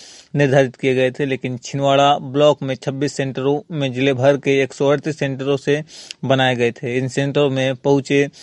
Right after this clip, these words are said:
इक्यावन हजार आठ सौ अस्सी लोगों को वैक्सीन लगाई गई। वहीं उन्होंने शनिवार को घाटपरासिया, सारना और चंदनगांव प्रहलाद में संचालित वैक्सीनेशन सेंटर का औचक निरीक्षण भी किया। जी,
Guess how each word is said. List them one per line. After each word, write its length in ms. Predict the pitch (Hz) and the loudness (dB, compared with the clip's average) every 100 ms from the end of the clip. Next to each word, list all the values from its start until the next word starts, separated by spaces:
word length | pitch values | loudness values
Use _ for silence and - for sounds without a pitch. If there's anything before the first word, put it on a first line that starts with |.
| - - - | -14 -10 -6
इक्यावन 340 | 131 147 147 | 2 2 2
हजार 380 | 131 135 135 - - | 0 0 0 0 0
आठ 200 | 156 151 | 0 -2
सौ 200 | - - - | -12 -18 -8
अस्सी 360 | 151 - 139 117 _ - _ 143 | -8 -4 -6 -6 _ -20 _ 0
लोगों 260 | 147 147 | 2 2
को 140 | 135 135 | 2 2
वैक्सीन 320 | 127 - 131 | 0 -4 -4
लगाई 300 | 117 117 113 | 0 0 -2
गई। 160 | 113 190 _ _ _ - | -6 -10 _ _ _ -6
वहीं 380 | 143 147 151 139 170 _ _ _ | 2 4 4 0 -8 _ _ _
उन्होंने 360 | 156 156 156 165 _ _ _ _ _ _ - _ - | -2 -2 -2 -6 _ _ _ _ _ _ -20 _ -4
शनिवार 400 | 156 151 147 151 | 0 2 2 0
को 300 | 151 151 151 | -2 0 0
घाटपरासिया, 840 | 139 131 127 139 127 127 143 139 131 | 0 -2 0 0 0 -2 0 2 0
सारना 640 | - 127 131 131 139 139 - _ _ _ | 0 2 2 -2 -6 -6 -12 _ _ _
और 300 | 151 139 123 - _ _ _ _ | 4 4 2 -6 _ _ _ _
चंदनगांव 680 | 151 151 151 147 147 147 - - | -4 -2 0 4 4 2 -2 -4
प्रहलाद 380 | 127 113 117 123 | -2 2 0 0
में 180 | 131 | -6
संचालित 580 | 123 131 123 139 139 131 | -6 -8 -2 0 0 -2
वैक्सीनेशन 440 | 139 131 143 139 139 | -4 -4 -4 -4 -4
सेंटर 400 | 139 127 143 127 | -6 -2 -2 0
का 260 | 117 120 | 2 2
औचक 380 | - 160 151 151 | 2 -2 -2 -2
निरीक्षण 400 | 135 123 - 123 | 0 0 -2 -6
भी 80 | 113 | -6
किया। 340 | - 120 120 | -4 -2 -2
जी, 260 | 120 127 | -2 0